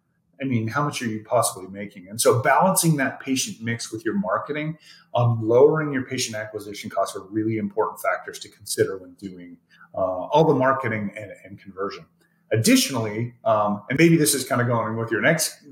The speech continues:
your next question, but additionally, that the, the conversion optimization, and that's a tactic or, or method you would, uh, hear talked about in marketing quite a bit. Conversion optimization is making sure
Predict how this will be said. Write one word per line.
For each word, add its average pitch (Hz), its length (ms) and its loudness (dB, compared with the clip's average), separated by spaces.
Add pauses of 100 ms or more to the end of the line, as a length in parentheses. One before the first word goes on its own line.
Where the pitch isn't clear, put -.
your 117 160 0
next 165 220 2
question, 101 340 -4
but 113 240 -2 (340)
additionally, 139 580 4
that - 520 2
the, 120 380 0
the 120 80 -8
conversion 156 560 0
optimization, 107 760 -4
and 101 80 -14
that's 139 180 0
a - 80 -6
tactic 131 520 -2
or, 101 280 -2
or 104 120 -10
method 110 340 -4
you 104 60 -12
would, 101 180 -12 (240)
uh, 98 140 -4 (100)
hear 120 140 -6
talked 117 260 2
about 104 320 -6
in 101 100 -18
marketing 110 400 -6
quite 95 220 -12
a 87 100 -20
bit. 98 200 -6 (480)
Conversion 185 420 2
optimization 107 800 -4
is 98 140 -20
making 123 260 -6
sure 104 380 0